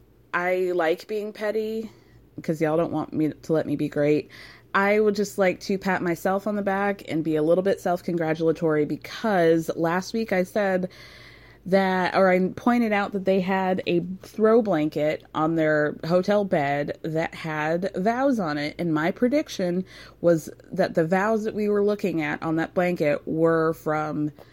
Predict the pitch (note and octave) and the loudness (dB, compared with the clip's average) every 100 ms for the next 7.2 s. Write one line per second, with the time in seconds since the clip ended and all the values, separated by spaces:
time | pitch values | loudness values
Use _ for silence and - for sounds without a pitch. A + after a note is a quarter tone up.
0 | - - - - F3+ E3+ D#3 D3 D#3+ D#3+ | -20 -20 -20 0 2 2 0 0 -2 -2
1 | F#3 F3 D#3 D#3 F3 - F#3+ G3+ - D4 | -4 2 4 4 0 -4 -4 -4 2 4
2 | C#4+ D#3+ - - - - - - _ _ | 4 0 -4 -12 -20 -20 -20 -20 _ _
3 | _ _ _ _ - _ G#3+ B3 C#4+ B3 | _ _ _ _ -20 _ -2 0 2 0
4 | A#3+ - B3 A#3+ A3+ B3 A#3 - A3 - | 0 0 2 4 4 4 2 0 -6 -2
5 | A#3 A3+ G3+ - F#3 G3 G3+ - A3 G3 | -2 -2 -4 -4 0 0 0 0 2 2
6 | F3+ - F3+ F3 E3+ E3+ G3 G#3 G3+ - | 0 -4 0 2 2 2 4 2 0 -2
7 | A3 - | -2 -4